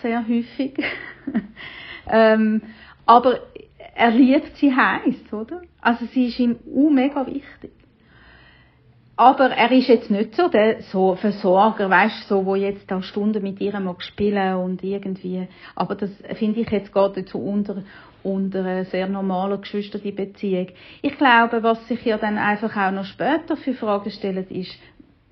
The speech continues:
was haben dann Geschwister, auch erwachsene Geschwister, für Verantwortungsgefühl für ihre erwachsenen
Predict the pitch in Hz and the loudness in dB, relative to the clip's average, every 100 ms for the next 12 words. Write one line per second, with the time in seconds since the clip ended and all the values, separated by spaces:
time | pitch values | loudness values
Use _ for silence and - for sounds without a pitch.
0 | _ _ - 220 214 220 202 202 196 190 | _ _ -6 -4 -2 -2 -2 -2 -2 -4
1 | 196 214 262 262 - 220 208 175 185 190 | -6 -4 -4 -4 -8 -4 -2 0 0 2
2 | 254 262 - 240 220 - 208 208 202 190 | 0 0 -2 -2 -2 -4 -6 -8 -10 -8
3 | 202 196 - 208 254 254 220 214 208 - | -8 -6 -4 0 0 0 -4 -4 -12 -12
4 | - 190 202 196 180 202 190 185 190 208 | -8 -8 -6 -6 -4 -4 -4 -4 -2 -4
5 | 208 - 220 202 | -6 -8 -4 -4